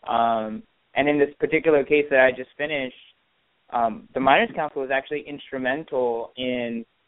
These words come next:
um, um, ad-, in representing my client's position and sort of, um, acting as a very useful go-between, um, to allow the case to eventually,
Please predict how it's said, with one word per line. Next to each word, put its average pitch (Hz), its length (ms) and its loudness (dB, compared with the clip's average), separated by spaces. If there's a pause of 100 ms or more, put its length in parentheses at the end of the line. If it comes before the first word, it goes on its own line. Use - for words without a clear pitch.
(100)
um, 107 540 -2 (380)
um, 101 340 -2
ad-, 123 340 2
in 117 380 -8 (180)
representing 139 760 -2 (340)
my 139 220 0
client's 147 420 -8
position 139 400 -10
and 117 280 -10
sort 135 160 -10
of, 127 240 -2 (200)
um, 113 400 -6
acting 131 320 -2
as 123 100 -2
a 113 180 -4 (400)
very 135 260 2
useful 143 320 0
go-between, 117 760 -2 (360)
um, 107 440 -4
to 131 100 0
allow 123 220 6
the 117 100 -6
case 117 300 -10
to 113 120 -10
eventually, 110 680 -8